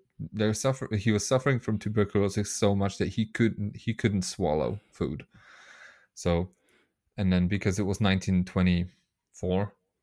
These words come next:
there was no such thing as, "Well,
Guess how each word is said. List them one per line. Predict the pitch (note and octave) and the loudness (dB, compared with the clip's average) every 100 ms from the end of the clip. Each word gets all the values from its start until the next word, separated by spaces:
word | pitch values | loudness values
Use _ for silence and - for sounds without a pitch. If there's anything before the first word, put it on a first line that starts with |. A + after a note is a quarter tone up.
| _ _ _ _ _ _ _ B2 | _ _ _ _ _ _ _ -8
there | - F#2+ | 0 2
was | G2+ G2 | 2 0
no | G#2 | -2
such | F#2 F2+ | -2 -4
thing | - F#2 | -2 -2
as, | F2+ - | -2 -2
"Well, | F2+ F2+ | -2 -2